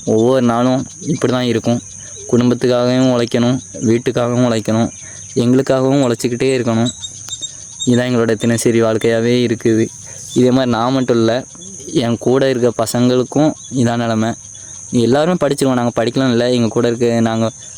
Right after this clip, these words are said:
எங்க டீம்ல இருபத்தி எட்டு பேர், இருபத்தொம்போது பேர் இருக்கோம். இருபத்தொம்போது பேர்ல நாங்க ஒரு பதினஞ்சு பேரா படிச்சவங்க மட்டுமே இருக்கோம். அதுல எங்க டீம்ல Bigg Boss-ல ஒர்க் பண்ண எடிட்டர் ஒரு ரெண்டு பேர் இருக்கான். சீ தமிழ்ல சேனல்ல ஒர்க் பண்ணவன் ஒருத்தன் இருக்கான்.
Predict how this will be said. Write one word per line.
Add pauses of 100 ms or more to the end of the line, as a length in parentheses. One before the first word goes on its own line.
(100)
எங்க
டீம்ல
இருபத்தி
எட்டு
பேர்,
இருபத்தொம்போது
பேர்
இருக்கோம். (420)
இருபத்தொம்போது
பேர்ல
நாங்க
ஒரு
பதினஞ்சு
பேரா
படிச்சவங்க
மட்டுமே
இருக்கோம். (1080)
அதுல
எங்க
டீம்ல (400)
Bigg (100)
Boss-ல
ஒர்க்
பண்ண
எடிட்டர்
ஒரு
ரெண்டு
பேர்
இருக்கான். (380)
சீ
தமிழ்ல
சேனல்ல
ஒர்க்
பண்ணவன் (160)
ஒருத்தன்
இருக்கான்.